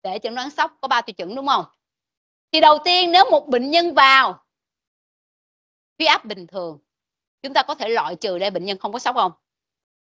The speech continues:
Nên nhớ không bao giờ loại trừ nha. Rồi, chúng ta phải làm gì? Chúng ta khám tưới máu cơ quan và lactate.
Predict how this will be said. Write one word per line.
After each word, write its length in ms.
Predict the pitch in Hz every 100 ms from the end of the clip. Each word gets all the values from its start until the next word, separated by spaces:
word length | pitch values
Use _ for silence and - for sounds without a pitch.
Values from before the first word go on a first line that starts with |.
| _ _ _ _
Nên 460 | 214 247 269 269 262
nhớ 260 | 254 269 392
không 200 | - 262
bao 60 | 254
giờ 120 | 208
loại 240 | 185 175 156
trừ 400 | - 196 165 156 _ _ _ _ _
nha. 640 | 208 220 233 247 254 262 - _ _ _ _ _ -
Rồi, 600 | 262 277 285 262 226 180 _ _ -
chúng 120 | 262
ta 180 | 262 220
phải 120 | 226
làm 280 | 220 175 165
gì? 280 | 180 143 _ _ _ _ _ _ _ _ _ _ _ -
Chúng 100 | 220
ta 80 |
khám 560 | 226 247 214 247 330 - _ _ _ _ _ _ _ _ _ _ _ _ _ _ _ _ _
tưới 180 | 226 247
máu 400 | 254 220 254 302 _ _ _
cơ 140 | 196
quan 440 | 185 196 185 185 170 _ _ _ _
và 400 | 247 269 302 339 - _ _ _ _
lactate. 580 | - 196 233 233 226 -